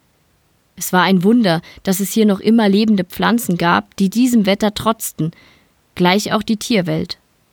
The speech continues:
In entsprechenden Abständen legte Elliot die Fallen ins Unterholz,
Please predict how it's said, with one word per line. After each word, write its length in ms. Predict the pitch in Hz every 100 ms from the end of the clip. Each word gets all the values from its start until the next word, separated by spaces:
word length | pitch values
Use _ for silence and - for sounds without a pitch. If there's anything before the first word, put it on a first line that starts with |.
| _ _ _ _ _ _ _ _ _ _ _
In 140 | 190 180
entsprechenden 720 | 185 - - 220 - 196 170
Abständen 680 | - - - 190 190 190 180
legte 300 | 180 190 -
Elliot 360 | 165 196 220
die 80 | -
Fallen 380 | - 180 180 190
ins 180 | 165 -
Unterholz, 680 | 196 202 190 180 180 180